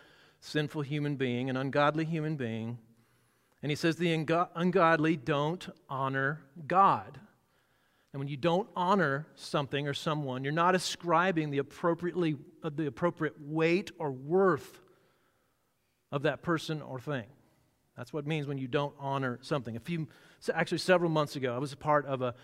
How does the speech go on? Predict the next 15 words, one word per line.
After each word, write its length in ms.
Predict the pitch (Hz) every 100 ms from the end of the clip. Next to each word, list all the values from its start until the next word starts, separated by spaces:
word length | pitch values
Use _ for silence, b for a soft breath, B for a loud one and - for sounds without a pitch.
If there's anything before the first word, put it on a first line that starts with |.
| B B
an 100 | 156 170
installation 960 | 220 240 - 226 170 151 151 151 143 139
worship 540 | 139 143 135 - _
service 480 | - 156 123 117 -
for 360 | - 135 120 117
Joe 260 | 120 160
Green, 340 | 147 143 113 101
who 100 | 135
became 300 | 127 151 139
the 60 |
pastor 340 | 131 131 127 135
of 100 | 120
Second 280 | 139 135 123
Baptist, 500 | 120 113 113 - _ b b b b -
uh, 100 | 110